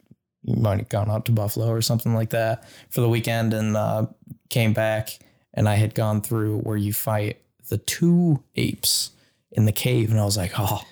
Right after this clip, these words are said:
you know, the only thing worse than one ape?" And he's like, "No."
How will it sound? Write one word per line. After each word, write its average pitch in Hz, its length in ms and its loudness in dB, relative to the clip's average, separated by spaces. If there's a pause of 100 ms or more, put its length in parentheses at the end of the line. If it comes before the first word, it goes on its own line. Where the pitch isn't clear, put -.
(540)
you 101 100 0
know, 92 140 4
the 98 120 0
only 95 200 -2
thing 98 220 0
worse 104 300 0
than 95 260 0
one 107 220 2
ape?" 131 360 0
And 110 100 4
he's 101 160 2
like, 95 240 -4 (500)
"No." - 520 4